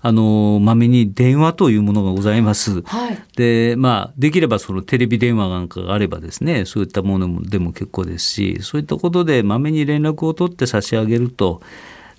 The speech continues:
Speaker 1: で、多少の長話を、あの、して差し上げるということも重要なんじゃないでしょうか。
Speaker 2: あの、我が家はよくあの、週に一回は最低限こう電話して、私も母も、
Speaker 1: ああ。
Speaker 2: まあ、祖母と会話するようにっていうのは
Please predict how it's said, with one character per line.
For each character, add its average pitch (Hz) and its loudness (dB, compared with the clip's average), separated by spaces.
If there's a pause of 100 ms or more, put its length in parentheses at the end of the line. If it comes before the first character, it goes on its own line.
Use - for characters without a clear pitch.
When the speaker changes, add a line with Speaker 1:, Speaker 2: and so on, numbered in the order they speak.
Speaker 1:
で、 139 2
多 135 -2
少 151 4
の 160 4
長 147 2
話 156 -2
を、 92 0 (300)
あ 107 -4
の、 95 -4
し - -8
て 107 -2
差 104 -2
し - -4
上 107 0
げ 113 2
る 131 0
と 135 0
い - 6
う 110 2
こ 104 2
と 92 -6
も 87 0
重 90 0
要 92 2
な 98 2
ん - 4
じ 113 0
ゃ 101 2
な 92 -2
い 90 -6
で - -14
し - -16
ょ - -20
う - -20
か。 - -8 (640)
Speaker 2:
あ 196 -6
の、 196 -2
我 240 0
が 247 -2
家 220 0
は 190 0
よ 202 -2
く 190 -4
あ 175 -2
の、 170 0
週 294 -2
に 214 2
一 190 -4
回 285 2
は 185 0
最 208 -2
低 208 0
限 170 -4
こ - -12
う 160 -10
電 185 0
話 185 0
し 185 -8
て、 196 -2
私 185 -2
も 180 0
母 190 -2
も、 247 2
Speaker 1:
あ - 2
あ。 - -2
Speaker 2:
ま 90 -4
あ、 165 -8
祖 220 -2
母 180 -4
と 151 -4
会 190 -4
話 180 -2
す 185 -4
る 190 -2
よ 180 2
う - 0
に 151 -2
っ - -10
て - -8
い 156 -2
う 156 -4
の 160 -4
は 156 -4